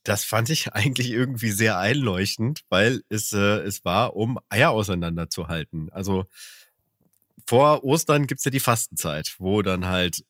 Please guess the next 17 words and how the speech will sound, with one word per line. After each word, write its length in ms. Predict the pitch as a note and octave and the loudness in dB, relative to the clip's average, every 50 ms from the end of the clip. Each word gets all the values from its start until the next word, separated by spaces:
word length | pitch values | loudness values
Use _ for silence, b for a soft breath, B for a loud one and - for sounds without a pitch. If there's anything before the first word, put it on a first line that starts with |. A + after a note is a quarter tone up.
| _ _ | _ _
gewisse 340 | F2 G2 F2 A#2 A2+ G#2+ | -6 -4 -4 -2 -4 -4
Dinge 420 | F#2 F2 A2 C#3+ C3+ A2 G2 F#2 F#2 | 0 0 2 4 4 4 2 2 2
halt 180 | F#2+ G#2 F#2+ | 0 0 2
nicht 160 | G#2 G#2 G2+ - | 0 -2 -4 -4
gegessen 420 | G#2 E2+ G#2 A2 - - F#2+ D#2 | -2 0 0 0 0 0 -2 -4
werden. 300 | D#2 D2 D2+ D#2 E2 E2+ | -4 -4 -4 -4 -6 -6
Und 100 | E2+ E2+ | -4 -2
im 80 | G2 F#2 | 0 0
Mittelalter 720 | G#2+ A#2+ - C#3+ F#2 F#2+ A2+ A#2+ A#2+ C3 B2+ B2 A2+ F#2 | 0 0 0 -2 0 0 2 0 2 2 0 0 0 2
war 180 | G2 G2 G#2+ G#2+ | 2 2 2 2
es 120 | - - | 0 -4
so, 220 | - G#2 A2+ C3+ C3+ | -4 -2 -2 -2 -2
dass 240 | A#2+ - G#2 - - | -4 -6 -8 -6 -4
die 80 | A#2 | -2
Menschen 400 | A2 G#2 G#2 A2 A#2 - - G#2 | 0 0 0 0 0 -2 -2 -2
dann 260 | G#2+ G#2 G2+ G2+ G2 | -2 -2 -2 -2 -2
halt 380 | F#2 G2 G2 G2 G2 F#2+ - | -2 0 2 2 0 0 -4